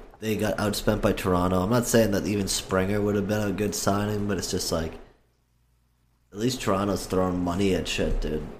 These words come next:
Like, uh, it's just so frustrating. They're my least, like, like I said, they're my least favorite franchise in Boston, honestly,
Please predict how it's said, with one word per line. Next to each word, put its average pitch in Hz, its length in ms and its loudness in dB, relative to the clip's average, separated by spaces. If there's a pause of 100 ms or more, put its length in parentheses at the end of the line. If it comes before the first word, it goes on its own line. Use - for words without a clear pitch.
(240)
Like, 87 360 -10
uh, 90 260 -6 (400)
it's - 140 -14
just 113 160 -6
so 95 160 0
frustrating. 90 760 -4 (640)
They're 120 120 0
my 143 160 4
least, 101 400 2
like, 104 220 4
like 113 200 4
I 107 80 4
said, 92 340 2
they're 101 120 4
my 120 160 4
least 95 380 2
favorite 92 320 4
franchise 90 600 -2
in 85 100 -4
Boston, 82 480 -4
honestly, 87 480 -4